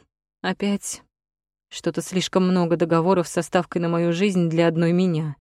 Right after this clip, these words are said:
Остаток дня и половину следующего я потратила на приготовление запаса лекарств. Особенно много времени заняло зелье из книги жизни,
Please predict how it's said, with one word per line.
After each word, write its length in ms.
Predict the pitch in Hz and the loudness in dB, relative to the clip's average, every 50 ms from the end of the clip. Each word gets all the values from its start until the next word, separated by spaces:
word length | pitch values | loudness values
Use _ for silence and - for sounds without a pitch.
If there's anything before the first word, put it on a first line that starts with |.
| _ _ _ _ _ _ _ _ _ _ _ _ _ _ | _ _ _ _ _ _ _ _ _ _ _ _ _ _
Остаток 420 | - - - 285 294 - - 185 180 | -6 -2 2 2 2 4 2 -2 -2
дня 440 | 170 170 165 175 202 247 269 254 - - | -2 -2 0 2 4 4 2 2 0 -4
и 120 | - 170 | -6 -4
половину 400 | - 165 165 160 151 160 156 156 | -2 0 0 0 0 0 -2 -2
следующего 720 | 147 - - 220 269 240 247 - - - 208 196 196 190 185 _ _ _ _ _ _ _ _ _ _ - | -4 -4 -2 0 2 2 2 0 0 -2 0 0 0 0 -2 _ _ _ _ _ _ _ _ _ _ 2
я 180 | 214 262 294 | 6 6 6
потратила 520 | 262 254 - 240 254 254 - 254 233 226 220 | 6 4 4 4 4 4 4 4 4 4 4
на 120 | 214 208 | 2 2
приготовление 720 | 196 196 175 180 156 170 160 160 170 196 214 214 208 190 | 0 0 -2 -2 0 -2 0 2 2 2 4 4 2 2
запаса 420 | 165 156 160 151 170 175 - - 175 | 0 0 -2 0 0 -2 -2 -2 -2
лекарств. 540 | 170 160 - 175 165 156 139 - - - - - - - _ _ _ _ _ _ _ | -2 -2 -2 -2 -2 -2 -4 -8 -18 -20 -20 -20 -20 -20 _ _ _ _ _ _ _
Особенно 420 | - 220 - 294 262 294 269 269 | 0 2 4 6 8 10 10 10
много 340 | 254 247 247 262 233 247 240 | 12 12 10 10 8 8 6
времени 420 | 233 254 311 339 330 311 294 285 247 | 6 8 8 8 10 10 10 10 10
заняло 640 | 208 185 202 214 240 254 262 262 262 254 247 233 | 8 6 6 8 10 10 10 10 10 10 8 8
зелье 560 | 208 170 160 170 190 208 208 196 196 196 196 190 | 6 4 4 4 4 6 6 6 6 6 4 4
из 140 | 185 - | 2 0
книги 400 | - - 196 185 196 180 - 190 | 0 2 4 4 4 4 4 2
жизни, 640 | 180 175 175 208 208 185 160 156 160 151 151 151 147 | 0 2 4 4 4 4 4 2 0 0 0 -2 -4